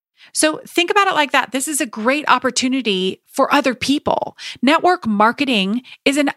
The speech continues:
incredible opportunity for people who wanna start a second gig, who wanna have a second stream of income, who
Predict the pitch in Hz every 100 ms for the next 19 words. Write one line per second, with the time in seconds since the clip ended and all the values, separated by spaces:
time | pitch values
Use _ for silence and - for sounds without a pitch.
0 | - 269 - - 339 370 311 214 214 185
1 | - 196 185 180 156 - - - 262 269
2 | 262 262 269 254 240 240 220 208 208 -
3 | 214 220 277 359 - - - _ _ -
4 | - 262 254 254 247 233 220 208 208 233
5 | - 202 202 254 320 226 156 - - _
6 | _ _ _ _ - 233 220